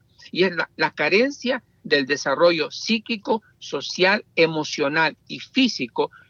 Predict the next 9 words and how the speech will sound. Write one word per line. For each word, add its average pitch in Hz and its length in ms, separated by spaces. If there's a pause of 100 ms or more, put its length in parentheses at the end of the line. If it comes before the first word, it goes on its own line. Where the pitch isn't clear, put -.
(140)
que 156 100
nuestros 143 640
hijos 226 500 (180)
deberían 139 680
haber 165 240
tenido 135 560 (320)
y 147 100
que 160 140
lamentablemente 139 1080